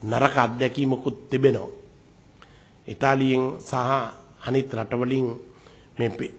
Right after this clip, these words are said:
පිරිස් මුල් අවධියේදී ගෙනීමේදී ඉතා විශාල ලෙස ඔවුන් පරීක්ෂා කිරීමට පවා විශාල විරෝධතා පැවතුන වි-, බව රට දන්නවා.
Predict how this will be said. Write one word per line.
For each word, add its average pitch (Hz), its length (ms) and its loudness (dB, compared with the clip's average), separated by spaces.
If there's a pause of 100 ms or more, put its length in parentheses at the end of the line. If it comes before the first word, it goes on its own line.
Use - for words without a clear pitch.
පිරිස් 127 540 0
මුල් 123 280 4
අවධියේදී 127 500 2
ගෙනීමේදී 117 680 0 (760)
ඉතා 135 300 0
විශාල 131 460 0
ලෙස 135 220 0
ඔවුන් 131 300 4
පරීක්ෂා 123 540 0
කිරීමට 127 520 -2
පවා 120 300 0 (680)
විශාල 123 340 0 (580)
විරෝධතා 127 560 4
පැවතුන 120 540 2
වි-, 127 160 -2 (220)
බව 117 180 2 (300)
රට 107 300 -4
දන්නවා. 110 400 -2